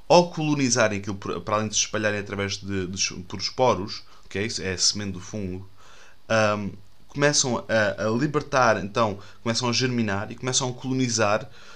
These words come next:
ahm, este, esta, esta biomassa que vão querer decompor.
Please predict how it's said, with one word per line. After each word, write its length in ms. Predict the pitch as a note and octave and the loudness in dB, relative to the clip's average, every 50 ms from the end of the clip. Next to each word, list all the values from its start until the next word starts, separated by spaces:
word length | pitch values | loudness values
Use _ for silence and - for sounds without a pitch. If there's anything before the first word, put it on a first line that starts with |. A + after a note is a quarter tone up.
| - - - | -16 -10 -4
ahm, 460 | F2+ A2 A2 G#2 G2+ G2+ G2 E2+ D2 - - - - | 0 2 2 2 0 0 -4 -6 -8 -10 -12 -14 -8
este, 440 | - G#2+ A#2+ A#2+ - - - - - - - | -4 -2 0 0 -2 -2 -6 -14 -12 -8 -6
esta, 400 | B2 A#2+ - - C3 B2+ A#2+ - | -6 -6 -4 -2 -2 -2 -2 -2
esta 220 | B2+ A#2 - - | -4 -6 -6 -6
biomassa 540 | B2+ A#2 A#2+ C#3 C3+ C3+ C3 C3 B2+ - C3+ | -6 -2 0 0 2 2 2 2 2 0 -2
que 80 | B2 A#2+ | -2 -2
vão 140 | B2 B2+ B2 | -2 -2 -2
querer 300 | - B2 C3 B2+ B2+ B2 | -2 0 0 0 0 -2
decompor. 680 | A#2+ A#2+ - - - C#3 C#3 C3 C3 B2 G2+ F#2 - | -8 -12 -12 -8 -6 -6 -4 0 2 2 2 2 -2